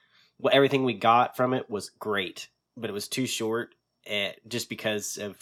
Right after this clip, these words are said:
you know, the time it was. And then I cannot in good conscience give a Game of the Year award to a walking simulator. And I, I know it was a little more than a walking sim. Like, there was a few times you could interact with it, but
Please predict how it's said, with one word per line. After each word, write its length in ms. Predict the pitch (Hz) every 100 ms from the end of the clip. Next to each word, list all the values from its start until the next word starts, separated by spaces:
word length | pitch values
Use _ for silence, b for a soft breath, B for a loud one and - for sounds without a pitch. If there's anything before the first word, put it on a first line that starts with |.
| -
you 60 |
know, 80 | 98
the 60 | 90
time 200 | 104 98
it 60 |
was. 260 | 104 101 95
And 180 | 110 104
then 140 | 101 b b b _ -
I 80 | 107
cannot 600 | - - 120 117 113 98
in 120 | 104
good 200 | 104 104
conscience 500 | - 104 104 - 101 -
give 140 | 104
a 40 | 95
Game 240 | 101 98
of 40 |
the 60 | 95
Year 160 | 92 92
award 320 | 92 95 98
to 120 | 98
a 20 |
walking 380 | 90 90 - -
simulator. 560 | - 85 78 71 - 135 _ _ _ B B B B B
And 140 | 120 127
I, 160 | 131 B B
I 80 | 147
know 120 | 180
it 80 | 190
was 140 | 156
a 160 | 143 -
little 640 | 123 117 123 135 147 156 160
more 300 | 156 151 151
than 120 | 151
a 60 | 143
walking 420 | 139 139 147 143
sim. 300 | - 139 135
Like, 120 | 123
there 80 | 117
was 100 | 113
a 40 | 107
few 220 | 123 117
times 380 | 117 113 107 110
you 100 | 110
could 80 |
interact 420 | 92 107 104 110 -
with 200 | 107 -
it, 180 | 104 - _ _ _ _
but 160 | 104 -